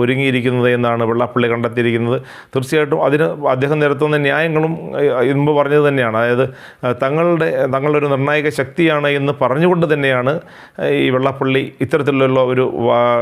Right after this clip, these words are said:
പിന്നെ ചില വരികൾ യോഗനാഥം എന്നവരുടെ മുഖ-, ആ, പിന്നെ ഇതിൽ കുറിച്ചിട്ടിരിക്കുന്നത്. അതായത് എസ് എൻ ഡി പിക്ക് കൂടുതൽ പ്രാതിനിധ്യം കൊടുക്കുന്ന ഒരു പക്ഷം അല്ലെങ്കിൽ ഒരു, ഏ, മുന്നണി അല്ലെങ്കിൽ ഒരു പാർട്ടി ഈ സി പി എം ആണ്. അതുകൊണ്ട് തന്നെ ഈ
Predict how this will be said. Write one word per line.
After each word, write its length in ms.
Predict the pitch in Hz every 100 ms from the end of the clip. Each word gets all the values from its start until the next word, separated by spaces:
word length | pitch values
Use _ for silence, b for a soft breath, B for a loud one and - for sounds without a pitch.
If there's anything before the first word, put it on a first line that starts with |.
| 110
പിന്നെ 260 | 120 117 120 - 117 -
ചില 140 | 127 123
വരികൾ 280 | 123 135 131 - B - 127
യോഗനാഥം 480 | 135 147 147 139 135
എന്നവരുടെ 320 | 131 131 131 127
മുഖ-, 200 | 127 120 123
ആ, 0 | 120 117
പിന്നെ 160 | 120 120 - 87 78 _ _ 127
ഇതിൽ 140 | 135 131
കുറിച്ചിട്ടിരിക്കുന്നത്. 680 | 131 127 131 123 117 120 156 185 B B B - 127
അതായത് 320 | 143 139 139 - 143 135
എസ് 140 | 131 147
എൻ 60 | 143
ഡി 60 | 147
പിക്ക് 240 | 143 147 160 147
കൂടുതൽ 260 | 135 147 131
പ്രാതിനിധ്യം 520 | 131 127 139 147 139 147
കൊടുക്കുന്ന 380 | 139 135 156 156 160 135
ഒരു 120 | 131 127
പക്ഷം 280 | 113 - 113 - B B 123
അല്ലെങ്കിൽ 260 | 131 139 139 -
ഒരു, 160 | 131 143 147 135
ഏ, 20 | 131 127 127 123
മുന്നണി 340 | 135 147 120 - 113
അല്ലെങ്കിൽ 300 | 117 131 135
ഒരു 80 | 139 135
പാർട്ടി 320 | 123 135 135 113 117
ഈ 20 | 110
സി 60 | 123
പി 60 | 135
എം 80 | 127 117
ആണ്. 140 | 131 143 B B 127
അതുകൊണ്ട് 260 | 156 165 151
തന്നെ 200 | 139 131 123
ഈ 20 | 101